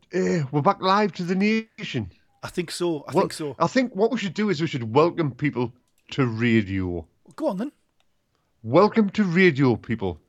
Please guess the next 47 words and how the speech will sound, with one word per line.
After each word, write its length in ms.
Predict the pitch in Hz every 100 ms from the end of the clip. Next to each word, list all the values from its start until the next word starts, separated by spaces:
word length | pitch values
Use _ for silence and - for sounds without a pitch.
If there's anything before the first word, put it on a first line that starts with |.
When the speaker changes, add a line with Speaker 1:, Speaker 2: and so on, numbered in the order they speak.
| _ _
Speaker 1:
This 260 | 107 165 165
is 100 | 151
what 160 | 151
it 120 | 160 160
sounds 380 | 151 143 117
like. 340 | 113 95 87 - _ _ _ _ _ _ _ _ - _ _ - - -
<laughs> 200 | 139 202 _ _ _ _ _ _ _ - - -
Speaker 2:
Hey, 160 | 190
what 180 | 302 320
Speaker 1:
What? 320 | 285 262 -
Speaker 2:
about, 140 | 233 202
uh, 40 | 226 _ _
what 140 | 202 262
about 320 | 247 208 - - _ -
Donald 320 | - 240 285 -
Trump 340 | - 196 - -
pardoning 540 | - - 175 214 233
people? 360 | 220 277 294 269 _ - - -
Have 100 | -
you, 220 | 220 392 - _ _ _ 208
have 80 |
you 380 | 269 277 254 240
Speaker 1:
<gasps> 0 |
Speaker 2:
heard 240 | 214 277 -
anything 260 | 277 254 262
Speaker 1:
You 60 |
Speaker 2:
as 60 | 214
Speaker 1:
know 80 | 262
what 100 | 240
I 60 | 240
Speaker 2:
weird? 60 | 214
Speaker 1:
was, 100 | 143
I 120 | -
was 200 | 190 175
disgusted. 640 | - 139 - 175 180 202 202 -
I 60 | 160
was, 220 | 165 127 - 185
yes, 320 | 170 262 262 -
I've 140 | 175 180
actually 260 | 254 240 220
got 180 | 165 202
that 140 | 202 185
on 120 | 180
my 60 | 175
list. 500 | 170 185 233 - - _ _ _ _ _ _ _ _ -
I've 100 | 147
got 160 | 185